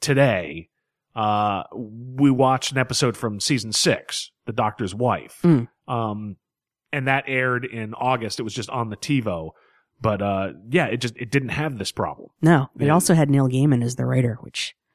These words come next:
Speaker 2: it's also a good thing.
Speaker 1: Which also helps, but it, it also had Matt Smith, which doesn't work for you.
Speaker 2: No.
Speaker 1: So,
Speaker 2: No.
Speaker 1: but, uh, yeah, the, the sound problems, which have been going on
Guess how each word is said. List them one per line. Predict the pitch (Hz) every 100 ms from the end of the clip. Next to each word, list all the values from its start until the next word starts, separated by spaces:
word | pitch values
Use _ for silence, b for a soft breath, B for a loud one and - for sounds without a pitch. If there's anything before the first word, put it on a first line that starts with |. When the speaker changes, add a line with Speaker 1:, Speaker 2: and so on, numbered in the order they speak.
| _ _
Speaker 2:
it's | -
also | 131 127
a | 117
good | 113 -
thing. | 123 -
Speaker 1:
Which | 135 127 -
also | 117 - 98
helps, | 95 98 -
but | 117 101
it, | 98 82
it | 98
also | 76 -
had | 104 92 98
Matt | 95 -
Smith, | 110 95 110 - -
which | 98 -
doesn't | 101 95 90
work | 85
for | 92
you. | 92 104 95
Speaker 2:
No. | 170 156 147 143 135 131
Speaker 1:
So, | 147 147 165 135 113
Speaker 2:
No. | - 139 139 - _ _ -
Speaker 1:
but, | 120
uh, | 107 107 139 143
yeah, | 143 127
the, | 117 117
the | 107 117
sound | - 156 165 180
problems, | - 117 113 110 107
which | 110 113
have |
been | 117
going | 117 117 110
on | 101